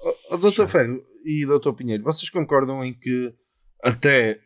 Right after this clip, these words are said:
Speaker 1: ao dia das eleições, eh, nós tínhamos aqui a rúbrica das eleições autárquicas, eh, especial Vilar Formoso, do Dois Doutores,
Speaker 2: <laughs>
Speaker 1: para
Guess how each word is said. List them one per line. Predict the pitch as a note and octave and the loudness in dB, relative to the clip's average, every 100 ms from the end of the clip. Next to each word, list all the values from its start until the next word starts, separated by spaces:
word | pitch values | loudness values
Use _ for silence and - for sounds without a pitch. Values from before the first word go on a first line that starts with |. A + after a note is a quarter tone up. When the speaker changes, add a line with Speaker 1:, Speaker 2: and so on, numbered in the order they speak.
| - | -12
Speaker 1:
ao | A2+ | -10
dia | A2 A#2 A2 | -2 0 0
das | A2 | -2
eleições, | A#2 A#2 A#2+ - C3+ C#3+ E3 F#3 F#3+ - - | -2 -2 -4 -4 -2 0 -2 -4 -10 -16 -10
eh, | C#3+ D3 D#3 | -8 -6 -6
nós | D3+ D3+ - | -4 -4 -6
tínhamos | D3 D3 D3 | -8 -6 -6
aqui | D3 - D3+ | -8 -4 0
a | D3+ | 0
rúbrica | D3+ D#3+ D#3 E3 E3+ D#3+ | 0 -2 -4 -8 -8 -8
das | D3+ D#3+ D#3+ D3+ - | -4 -4 -6 -10 -8
eleições | - C#3+ C3+ B2+ | -2 0 0 -4
autárquicas, | B2+ B2+ C#3 C#3+ D#3 D3 E3 - - _ C4+ | -4 0 0 0 -10 -12 -10 -12 -18 _ -4
eh, | C#3+ C#3+ C#3+ C#3+ | -2 -4 -8 -10
especial | C3+ - - B2+ A2+ G#2+ | -12 -6 2 4 4 2
Vilar | G#2+ G#2 | -4 -6
Formoso, | - A#2+ B2+ C3 C#3 C#3 - | -6 -6 -2 -2 -2 -6 -18
do | _ B2 | _ -6
Dois | A#2+ A#2 | -4 -4
Doutores, | G#2 A#2 C3+ C#3+ E3 - F#3 F3 D#3+ | -2 -2 0 2 2 -2 -8 -6 -4
Speaker 2:
<laughs> | A3 F#3 - E3 G3 | -4 -6 -12 -12 0
Speaker 1:
para | E3 E3+ | 4 6